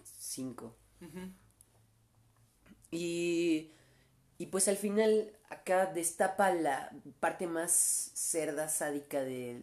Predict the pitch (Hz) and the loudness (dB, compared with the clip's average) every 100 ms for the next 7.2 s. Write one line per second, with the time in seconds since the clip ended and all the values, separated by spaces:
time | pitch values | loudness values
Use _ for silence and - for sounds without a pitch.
0 | 127 123 127 - 139 147 147 143 143 - | -10 -10 -8 -4 -2 0 -2 -4 -8 -14
1 | _ _ - 135 147 131 120 117 _ _ | _ _ -14 -10 -8 -8 -10 -14 _ _
2 | _ 135 143 143 143 143 151 139 147 156 | _ -4 0 0 0 -6 -6 -2 0 2
3 | 147 135 131 139 127 143 139 - 131 151 | 0 -4 -8 -12 -12 -12 -12 -8 -8 -8
4 | - 117 110 - - 127 139 139 139 175 | -12 -12 -12 -16 -6 -4 -2 -2 -4 -8
5 | - _ _ _ _ 165 165 170 - _ | -16 _ _ _ _ -20 -18 -20 -20 _
6 | _ - 139 135 135 135 131 131 131 131 | _ -10 -6 -4 -4 -2 -2 -2 -4 -6
7 | 131 127 | -8 -10